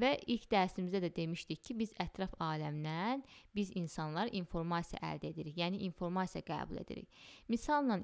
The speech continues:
izah edək. Məsələn, şagirdə müəyyən mövzuda təqdimat hazırlamaq tapşırılıb. Şagird nə edəcək? İlkin olaraq kitablardan, müxtəlif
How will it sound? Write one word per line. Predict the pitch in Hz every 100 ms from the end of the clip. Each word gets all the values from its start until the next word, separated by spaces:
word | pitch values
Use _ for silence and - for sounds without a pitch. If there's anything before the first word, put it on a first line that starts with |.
| 156
izah | 160 160 156
edək. | 170 180 254 277
Məsələn, | 247 240 190 170
şagirdə | - 214 214 214 269
müəyyən | 269 214 196 214
mövzuda | 208 170 160 160 180 220 294 - - - -
təqdimat | 247 214 233 233
hazırlamaq | - 170 156 156 151 - -
tapşırılıb. | - - - - - - - - -
Şagird | - 208 190 208 220
nə | 208 262
edəcək? | 233 - 160 -
İlkin | 170 - 208
olaraq | 180 175 202 -
kitablardan, | - 220 180 165 156 151 160 180
müxtəlif | 190 226 233